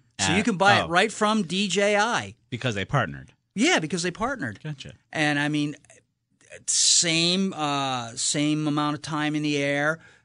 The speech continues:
Speaker 1: exact same size.
Speaker 2: But only
Speaker 1: Same
Speaker 2: ninety-nine
Speaker 1: cam-
Speaker 2: bucks.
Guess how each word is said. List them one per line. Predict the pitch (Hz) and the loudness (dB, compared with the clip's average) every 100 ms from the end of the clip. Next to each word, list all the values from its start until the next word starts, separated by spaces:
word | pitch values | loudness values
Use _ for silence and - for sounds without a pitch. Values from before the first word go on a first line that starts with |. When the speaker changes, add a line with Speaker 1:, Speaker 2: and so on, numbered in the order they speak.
| - | -12
Speaker 1:
exact | 113 113 131 139 156 | -8 -6 -2 -2 0
same | - 160 156 | 0 0 2
size. | - 143 139 143 147 160 160 - - | 0 0 0 0 0 0 -2 -6 -8
Speaker 2:
But | 123 | -6
only | 135 131 127 | 0 4 4
Speaker 1:
Same | 113 113 113 | 4 4 2
Speaker 2:
ninety-nine | 110 107 | 2 0
Speaker 1:
cam- | - | -2
Speaker 2:
bucks. | 139 82 - - | -4 -6 -12 -20